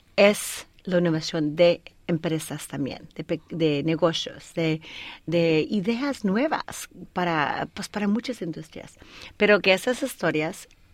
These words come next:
no los vemos en la televisión y no los vemos en las revistas de negocio. Y tenemos que verlas y tenemos que ser los que, las personas que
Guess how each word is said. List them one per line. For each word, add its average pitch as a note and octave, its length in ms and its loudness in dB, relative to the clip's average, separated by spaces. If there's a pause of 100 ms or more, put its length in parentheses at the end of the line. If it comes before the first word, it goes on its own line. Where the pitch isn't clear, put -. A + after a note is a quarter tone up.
(220)
no F3 260 6
los F#3+ 200 2
vemos D3+ 280 0
en D3+ 60 -2
la C3+ 80 -4
televisión C#3 680 -6
y G3+ 40 -2
no E3+ 140 2
los F3+ 200 2
vemos D3 320 -2
en D3 60 -2
las C#3+ 120 -2
revistas C#3 400 -4
de C3+ 80 -6
negocio. C3+ 600 -4 (580)
Y G3 260 0
tenemos A3 440 2
que G#3+ 160 0
verlas F3+ 360 2
y E3+ 120 -2
tenemos F3+ 340 -2
que F3 280 0 (100)
ser F3+ 320 2
los D#3+ 260 -2
que, C3+ 400 -2
las D#3 140 -6
personas F3 320 -4
que D3+ 180 -4